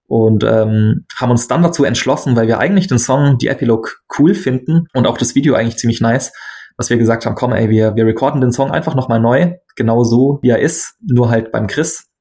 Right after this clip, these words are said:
Haben deshalb den Song im Endeffekt auch nochmal re-released über Dreambound, wodurch im Endeffekt dann, äh, doch das Ergebnis wieder deutlich positiver war, ja, und die Leute gesagt haben, ah, okay, jetzt klingt das Ganze auch wieder nach was.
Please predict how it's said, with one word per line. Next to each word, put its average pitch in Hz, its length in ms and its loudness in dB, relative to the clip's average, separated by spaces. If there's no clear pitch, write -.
Haben 117 120 -2
deshalb 120 320 -2
den 117 120 -2
Song 123 220 0
im 113 120 2
Endeffekt 120 340 0
auch 117 120 -2
nochmal 110 360 2
re-released 127 680 4
über 110 180 0
Dreambound, 117 680 0
wodurch 117 300 0
im 104 80 0
Endeffekt 113 440 -4
dann, 113 220 0
äh, 104 440 2
doch 135 200 -2
das 127 160 0
Ergebnis 127 440 0
wieder 120 140 2
deutlich 120 320 0
positiver 131 500 2
war, 107 220 0
ja, 110 140 2
und 120 200 -2
die 110 40 2
Leute 113 260 0
gesagt 113 300 -2
haben, 110 100 -2
ah, 107 240 0
okay, 110 240 -2
jetzt 113 320 0
klingt 123 240 -2
das 120 100 0
Ganze 113 280 -2
auch - 100 -6
wieder 113 140 0
nach 110 180 -4
was. - 340 -2